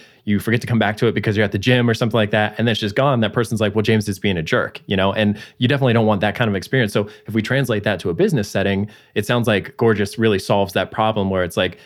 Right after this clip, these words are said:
brings all of these things into a single application. You visit that, or maybe you live in there, right, all day if you're a customer support specialist or a founder that's passionate about supporting customers.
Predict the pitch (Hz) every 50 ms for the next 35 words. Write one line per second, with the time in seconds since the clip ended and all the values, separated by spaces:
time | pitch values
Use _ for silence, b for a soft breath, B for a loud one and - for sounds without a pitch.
0 | B B - 110 107 101 - - 113 120 120 117 110 113 110 104 - 110 104 104
1 | 101 - 104 107 98 95 92 - - - 107 104 104 101 - 98 92 - 92 90
2 | - 151 160 156 - 170 156 151 156 B B B B B - 104 101 92 110 113
3 | 104 104 85 - 107 107 107 110 107 - _ _ _ 107 110 117 135 170 170 117
4 | 101 98 147 175 147 98 90 82 87 104 117 104 98 117 - 95 101 85 101 127
5 | 120 98 98 92 - 98 92 92 90 - 104 95 - 101 90 - - - _ -
6 | 107 95 90 85 - - - - 90 92 - 104 107 110 - - 101 92 90 -
7 | 101 95 95 98 98 92 90 87 - - 90 92 - - 92 85 95 92 85 -
8 | 98 101 107 95 90 95 - 107 110 - - 101 98 95